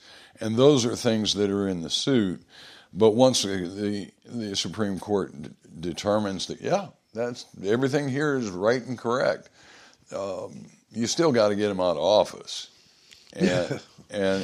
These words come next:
Speaker 1: and therein lies the, the difficulty because of the, um, the impeachment process that would have to take place. Um,
Speaker 2: I could see it causing a succession,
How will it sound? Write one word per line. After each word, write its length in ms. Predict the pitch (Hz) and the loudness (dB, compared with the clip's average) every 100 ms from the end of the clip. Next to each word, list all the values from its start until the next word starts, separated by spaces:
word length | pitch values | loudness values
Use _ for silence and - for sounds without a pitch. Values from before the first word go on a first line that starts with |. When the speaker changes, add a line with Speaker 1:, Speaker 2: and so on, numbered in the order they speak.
| 82 | -4
Speaker 1:
and 300 | 98 95 92 | -4 -2 -2
therein 480 | 107 113 113 104 98 | 4 6 6 4 2
lies 480 | 92 95 92 87 - | 4 4 2 -2 -6
the, 320 | 85 80 71 | -4 -4 -8
the 300 | 85 80 82 | -12 -10 -10
difficulty 960 | 76 87 110 95 85 82 78 76 80 73 - - - - - | -6 0 0 -2 -4 -2 -2 -2 -8 -8 -16 -20 -20 -20 -12
because 460 | 87 87 - 98 90 | -8 -6 -2 -2 -2
of 140 | 92 | -4
the, 480 | 85 87 85 85 76 - | -4 -2 -2 -4 -6 -10
um, 720 | 78 76 69 67 50 64 64 _ - - - _ - | -8 -6 -6 -8 -12 -16 -20 _ -20 -20 -20 _ -6
the 260 | 104 98 - | -6 -6 -8
impeachment 960 | 98 87 - - 123 117 - 98 78 | -8 -8 -12 -2 0 0 0 -6 -8
process 680 | - 85 78 73 92 78 - | -6 -2 -2 -2 -2 -4 -4
that 320 | 85 76 - | -6 -10 -12
would 220 | 95 95 78 | -10 -8 -4
have 240 | 87 - | -6 -6
to 100 | 71 | -12
take 320 | 82 69 - | -10 -10 -10
place. 540 | - 92 73 50 - - _ - - - _ - | -8 -4 -4 -4 -10 -12 _ -20 -20 -20 _ -16
Um, 560 | 78 76 73 71 67 - | -10 -10 -8 -10 -12 -6
Speaker 2:
I 80 | 139 | -4
could 180 | 131 110 | -4 -6
see 240 | - 113 | -6 -6
it 80 | 104 | -10
causing 380 | - 110 95 101 | -10 -12 -10 -12
a 20 | |
succession, 720 | 85 - 107 - 104 95 92 | -12 -12 -12 -8 -6 -6 -10